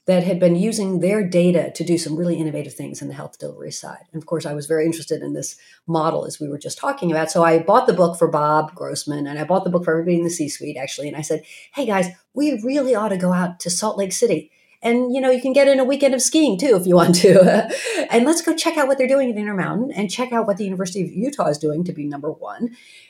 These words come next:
And I remember Bob saying to me, "Nah, I like skiing in Aspen better." <laughs> And just that week, Jeff, just that week, this headhunter calls me up and says,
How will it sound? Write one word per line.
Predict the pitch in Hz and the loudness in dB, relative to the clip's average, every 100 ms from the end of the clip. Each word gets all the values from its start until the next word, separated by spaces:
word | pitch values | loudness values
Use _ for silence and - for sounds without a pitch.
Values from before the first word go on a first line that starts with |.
| _ | _
And | - 220 220 220 220 196 _ - | 0 2 4 2 0 -6 _ -6
I | |
remember | 208 240 269 | -2 2 2
Bob | 185 170 175 | 2 2 2
saying | 175 175 160 | 2 -2 0
to | 160 | -2
me, | 151 156 151 - _ _ _ _ | -2 -2 -4 -8 _ _ _ _
"Nah, | 214 220 208 208 202 202 180 - _ _ _ _ | -6 -2 2 4 4 2 -4 -12 _ _ _ _
I | - 226 | 0 2
like | 240 202 180 | 4 2 0
skiing | - 180 160 | -4 -2 -2
in | 143 | -4
Aspen | 117 143 - - | -10 -12 -14 -18
better." | - - - _ _ _ | -16 -20 -20 _ _ _
<laughs> | - - - 466 466 _ _ _ - - _ _ _ - | -16 -16 -18 -20 -20 _ _ _ -18 -18 _ _ _ -2
And | 208 214 - _ _ _ - | 0 0 -6 _ _ _ -14
just | - 403 403 - | 0 4 4 4
that | 349 302 247 | 4 4 4
week, | 285 185 - - - | 2 2 -2 -14 0
Jeff, | 170 147 147 - _ _ _ | 0 0 -4 -14 _ _ _
just | - 392 392 | -4 -2 2
that | 330 | 2
week, | 311 302 - 175 | 2 0 -2 4
this | 247 - | 4 4
headhunter | 247 427 277 165 151 | 0 0 2 0 0
calls | 151 156 160 | 0 0 0
me | 143 | -4
up | 117 - - _ _ | -6 -12 -20 _ _
and | 269 | -2
says, | 240 285 247 233 240 - | 2 4 6 6 2 -8